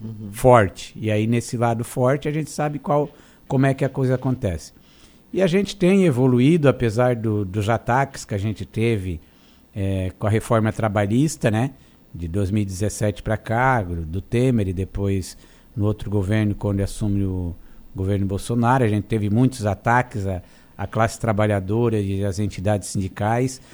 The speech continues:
Speaker 2: visando principalmente reduzir essa força, né, que é uma força de, de combate à desigualdade,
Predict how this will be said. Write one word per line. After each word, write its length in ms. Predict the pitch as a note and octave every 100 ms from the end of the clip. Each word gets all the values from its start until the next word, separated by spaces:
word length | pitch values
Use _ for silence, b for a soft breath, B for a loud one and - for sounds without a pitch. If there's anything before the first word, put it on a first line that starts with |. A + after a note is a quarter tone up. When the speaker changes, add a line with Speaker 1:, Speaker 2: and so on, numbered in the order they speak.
| B B B
Speaker 2:
visando 560 | A#2+ D3 A#2+ C#3 B2+
principalmente 1400 | A#2 C#3 D3+ - C3 C3+ A#2+ B2 A#2+ - A2 G#2 G2 G2 G2
reduzir 520 | B2+ C3 B2+ G#2+ C#3
essa 240 | C3 - A2
força, 600 | - A2+ C3 B2+ - - b b b b
né, 300 | - F#2 G#2
que 160 | A2 -
é 20 |
uma 160 | G2+ G2+
força 460 | - G#2 - G#2 F#2
de, 220 | E2+ G2+
de 160 | F2+
combate 640 | G2+ G#2+ G2+ G2+ A2 A2+ G#2
à 20 |
desigualdade, 800 | F2+ F2+ G2 A#2 A2+ A2+ C3+ -